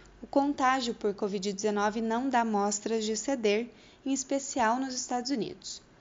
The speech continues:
E quando olhamos para o mundo, a pandemia já atingiu a marca de um milhão e meio de mortes.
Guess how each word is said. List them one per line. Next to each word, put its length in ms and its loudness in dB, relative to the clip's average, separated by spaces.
E 80 -6
quando 300 4
olhamos 380 4
para 200 2
o 40 2
mundo, 340 2
a 60 -6
pandemia 580 -2
já 200 0
atingiu 520 -2
a 60 2
marca 420 0
de 160 -2
um 60 -2
milhão 340 0
e 80 -2
meio 280 0
de 100 -4
mortes. 640 -4